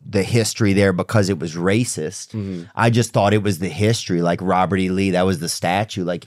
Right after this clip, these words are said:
Speaker 2: Yeah.
Speaker 1: you know, we would all meet up there at Mardi Gras. I don't think half of us knew what the fuck he did,
Speaker 2: Yeah.
Speaker 1: you know? Um, but I think, so a lot of the tradition there feels like it's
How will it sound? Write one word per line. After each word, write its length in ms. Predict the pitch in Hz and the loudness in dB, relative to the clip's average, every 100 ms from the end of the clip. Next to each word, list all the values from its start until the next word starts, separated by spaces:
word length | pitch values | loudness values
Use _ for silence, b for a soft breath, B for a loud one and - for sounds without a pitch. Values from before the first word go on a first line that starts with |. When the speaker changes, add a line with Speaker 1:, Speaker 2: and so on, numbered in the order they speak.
| - | -12
Speaker 2:
Yeah. 280 | 92 82 76 | -10 -10 -4
Speaker 1:
you 80 | 113 | -2
know, 80 | 104 | 2
we 100 | 101 | 2
would 120 | 98 | 0
all 220 | 90 107 | 2 2
meet 200 | 104 104 | 2 2
up 120 | 98 - | 0 0
there 140 | 98 | -2
at 60 | 87 | 0
Mardi 260 | 95 110 | 2 2
Gras. 200 | 98 87 | 2 2
I 40 | 92 | 2
don't 140 | 110 | 2
think 140 | 92 85 | 0 -2
half 220 | 101 113 | -2 -2
of 100 | 101 | -2
us 120 | 87 | -4
knew 140 | 104 101 | -4 -4
what 160 | 95 | -6
the 60 | - | -8
fuck 320 | - 104 101 | -8 -6 -4
he 60 | 90 | -6
did, 400 | 82 107 76 - | -4 -2 -4 -8
Speaker 2:
Yeah. 240 | - 85 87 | -10 -6 -4
Speaker 1:
you 60 | |
know? 360 | 90 82 90 117 b b b b | -4 -6 -6 -8 b b b b
Um, 560 | 104 101 95 87 85 - _ _ | 0 2 2 0 -4 -8 _ _
but 220 | 92 120 107 | -2 2 4
I 160 | 104 | 4
think, 500 | 98 - 123 110 98 - | 0 0 2 2 0 -6
so 300 | - 123 107 | -2 2 2
a 40 | |
lot 320 | 104 104 117 | 2 2 4
of 120 | 131 87 | 2 2
the 100 | 95 | 0
tradition 760 | - 120 90 - 120 - 120 | 0 0 0 2 0 2 0
there 200 | 95 90 | 2 0
feels 300 | 87 - 101 | -2 -2 0
like 160 | 92 90 | 0 -2
it's 340 | 95 - - | -4 -6 -10